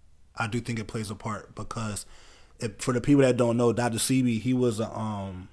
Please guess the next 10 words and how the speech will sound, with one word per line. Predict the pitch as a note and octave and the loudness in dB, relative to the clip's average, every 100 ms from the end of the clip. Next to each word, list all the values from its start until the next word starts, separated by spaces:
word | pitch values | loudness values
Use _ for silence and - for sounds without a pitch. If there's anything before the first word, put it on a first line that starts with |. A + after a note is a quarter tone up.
| - - | -20 -6
he | C3 | -4
was | A#2+ A2 | -2 -2
a, | A2+ G#2+ G2 - | -4 -4 -6 -10
a | - G2 | -10 -2
holistic, | C3 A#2 A#2 B2+ - G#2+ - - - - | 0 2 2 2 0 -4 -8 -12 -12 -10
a | |
holis-, | G2+ B2 A2+ A#2+ - - | -4 -2 0 -2 -4 -4
holistic | - B2+ B2 - G#2+ | 0 0 0 -2 -2
doctor | A#2+ A2+ - G2 - - - - - - - | -2 -2 -6 -12 -12 -20 -20 -20 -20 -20 -4
who | B2+ A#2+ A2+ G#2 | 0 2 0 -4